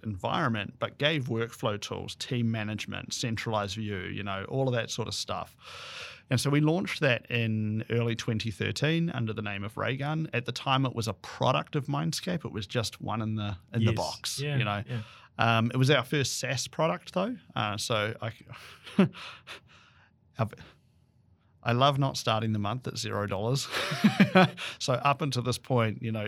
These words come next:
Speaker 1: every single month would start and you'd be like, "Boy, I hope some people come and buy Lightspeed off us this month or our W P F tools." Uh, but starting the month and going, "Okay, well, revenue's gonna be at this level and hopefully we can add more," um, was a much, much more, um,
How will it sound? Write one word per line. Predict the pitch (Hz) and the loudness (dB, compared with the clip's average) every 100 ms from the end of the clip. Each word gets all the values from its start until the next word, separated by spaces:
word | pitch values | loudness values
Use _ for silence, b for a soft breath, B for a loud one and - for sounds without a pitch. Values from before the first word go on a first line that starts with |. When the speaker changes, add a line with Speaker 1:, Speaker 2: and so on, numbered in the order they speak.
| 107 | -4
Speaker 1:
every | 123 131 | -2 -2
single | - 113 110 | -2 -2 0
month | 127 143 107 | 0 0 -2
would | 98 | -6
start | 123 107 | -2 -2
and | 90 | -2
you'd | 95 | -6
be | |
like, | 95 87 - | -6 -6 -2
"Boy, | 156 | -2
I | 98 71 | 0 -2
hope | 135 156 | -2 -2
some | - 127 | -2 0
people | 139 127 | 0 0
come | 127 127 | 2 2
and | 107 | 2
buy | 101 127 | 2 2
Lightspeed | 110 147 - - 104 80 | 2 0 0 -2 -2 -2
off | 82 | -4
us | 107 - | -4 -6
this | - - | -6 -4
month | 117 139 127 | 0 0 -2
or | 98 92 | -4 -6
our | 92 | -4
W | 117 113 110 | -2 -2 -2
P | 123 131 | 0 0
F | 127 | 0
tools." | - 90 110 - B B B - | -2 -6 -8 -10 B B B 0
Uh, | 101 92 | 2 2
but | 92 131 | 0 -2
starting | - 143 151 143 | 0 6 6 8
the | 123 | 6
month | 120 113 | 4 2
and | 120 | 0
going, | 117 113 165 | 0 0 0
"Okay, | 170 110 | 0 0
well, | 101 117 | -2 0
revenue's | 123 135 131 113 | 2 4 4 2
gonna | - 113 | 0 -2
be | 101 | -2
at | 101 - | -4 -4
this | 107 120 | -4 -2
level | 107 90 101 | -2 -2 -2
and | 107 107 | -2 -2
hopefully | 107 127 123 107 95 | -2 -2 -2 -4 -2
we | 98 | -2
can | 104 101 | -4 -2
add | 101 101 | -4 -2
more," | 104 139 - 127 123 b b | 0 0 -2 -6 -8 b b
um, | 98 101 98 95 - | 0 0 0 -2 -2
was | 113 110 | -2 0
a | 110 | 0
much, | 101 123 127 135 117 - | 0 2 2 0 -2 -4
much | 107 98 - - | -4 -4 -6 -4
more, | 110 95 95 | -4 -2 -2
um, | 95 92 92 90 | -2 -2 -4 -4